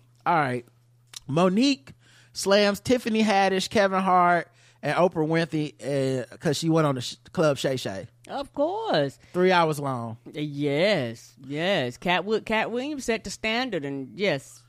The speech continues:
Speaker 2: that, like, when people come on there, particularly certain people, that's gonna be their thing.
Speaker 1: Yeah, I forget who the other person, 'cause he tried to do another Kevin Hart, I mean, a Cat Williams style interview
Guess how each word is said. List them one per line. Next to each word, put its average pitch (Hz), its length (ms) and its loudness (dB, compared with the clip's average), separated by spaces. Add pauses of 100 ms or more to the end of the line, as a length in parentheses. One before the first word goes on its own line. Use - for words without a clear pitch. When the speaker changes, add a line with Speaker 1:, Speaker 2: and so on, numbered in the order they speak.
(100)
Speaker 2:
that, 135 200 -4
like, 139 240 -2
when 139 120 -6
people 165 260 -8
come 226 280 -2
on 233 160 -2
there, 233 120 -4
particularly 180 400 -6
certain 202 280 -4
people, 190 340 -6
that's 143 260 -4
gonna 160 180 -8
be 143 180 -8
their 135 160 -6
thing. 127 440 -12
Speaker 1:
Yeah, 208 160 4
I 285 40 4
forget 330 380 4
who 339 120 8
the 196 180 4
other 196 280 2
person, 202 440 0
'cause 185 160 -2
he 240 80 -6
tried 311 360 2
to 185 80 2
do 170 260 4
another 151 460 0
Kevin 143 380 -2
Hart, 139 520 0
I 185 60 0
mean, 185 180 0
a 127 120 -6
Cat 160 340 -4
Williams 139 680 0 (880)
style 160 600 2
interview 147 720 -2